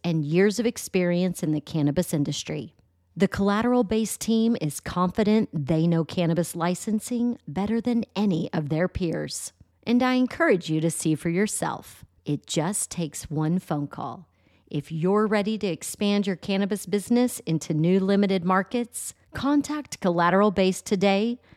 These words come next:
at three zero nine, three zero six, ten ninety-five. That's three zero nine, three zero six,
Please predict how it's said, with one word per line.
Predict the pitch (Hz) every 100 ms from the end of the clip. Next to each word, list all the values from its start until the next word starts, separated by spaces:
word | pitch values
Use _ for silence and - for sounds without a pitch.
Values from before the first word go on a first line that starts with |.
| _
at | 151 -
three | 170 175 202
zero | 185 208 208
nine, | 208 208 214 233 247 - _ _ -
three | 156 165
zero | 156 185 185
six, | 180 - 233 247 - - - _ _ _
ten | - 226 262 269 -
ninety-five. | 165 156 175 190 165 170 - - _ _ _ _ _
That's | 156 - -
three | 165 165
zero | 160 190 208
nine, | 208 247 214 170 165 - _ _ _
three | 180 202 196
zero | 180 190 196 190
six, | - - 233 - -